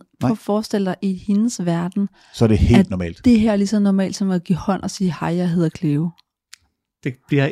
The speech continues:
Speaker 3: endnu værre senere, faktisk, fordi det er meget rigtigt, hvordan du beskriver det, hvor
Speaker 1: Mhm.
Speaker 3: normalt det faktisk bliver.
Speaker 1: Ja, give
Speaker 3: Så,
Speaker 1: hånd.
Speaker 3: øhm,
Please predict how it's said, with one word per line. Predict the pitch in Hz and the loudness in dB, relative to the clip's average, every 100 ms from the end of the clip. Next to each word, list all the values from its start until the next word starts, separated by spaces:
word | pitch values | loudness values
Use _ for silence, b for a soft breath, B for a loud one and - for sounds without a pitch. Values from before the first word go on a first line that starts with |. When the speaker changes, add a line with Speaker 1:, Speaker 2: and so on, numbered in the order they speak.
| - | -2
Speaker 3:
endnu | 143 156 | 0 2
værre | 117 110 | 2 2
senere, | 123 123 117 127 117 | 2 2 2 2 0
faktisk, | 117 104 - - | -2 -2 -6 -8
fordi | 113 | -6
det | 110 | -6
er | 117 | -4
meget | 117 | -2
rigtigt, | 117 113 123 | -2 -2 -2
hvordan | 107 117 | 0 0
du | 113 | -2
beskriver | 113 - 127 - | -6 -2 -2 -2
det, | 120 113 _ - | -4 -6 _ 2
hvor | 151 | 6
Speaker 1:
Mhm. | |
Speaker 3:
normalt | 107 113 - - | 6 6 4 0
det | 110 | 0
faktisk | 104 104 | -2 0
bliver. | 113 117 - B B | 0 0 -4 B B
Speaker 1:
Ja, | 180 | 2
give | 165 | 4
Speaker 3:
Så, | 180 | 4
Speaker 1:
hånd. | 135 127 127 | 6 6 4
Speaker 3:
øhm, | 123 120 | 2 0